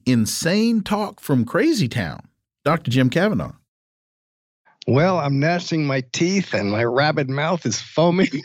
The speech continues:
Speaker 2: <laughs> I mean, it is like, a, it, it looks and feels like a, C-, a S N L skit.
Speaker 1: Mm-hmm.
Speaker 2: You know, uh, <laughs> and really, if you haven't seen it, it's kind of bizarre and you should watch it just for the, uh, the horror show value. Uh,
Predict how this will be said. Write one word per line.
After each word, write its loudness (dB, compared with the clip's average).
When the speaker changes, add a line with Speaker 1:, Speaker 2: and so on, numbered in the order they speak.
Speaker 2:
<laughs> 2
I 0
mean, -4
it 0
is 2
like, -2
a, -4
it, -8
it -4
looks 0
and 2
feels 0
like 0
a, -2
C-, 0
a -2
S 2
N 0
L 2
skit. -4
Speaker 1:
Mm-hmm. 2
Speaker 2:
You 0
know, -2
uh, 0
<laughs> -16
and 2
really, 2
if -6
you -2
haven't 0
seen 0
it, -2
it's -6
kind 0
of -2
bizarre 0
and -6
you -12
should 0
watch 2
it -14
just -2
for -2
the, -2
uh, 0
the -2
horror 4
show 0
value. 0
Uh, 2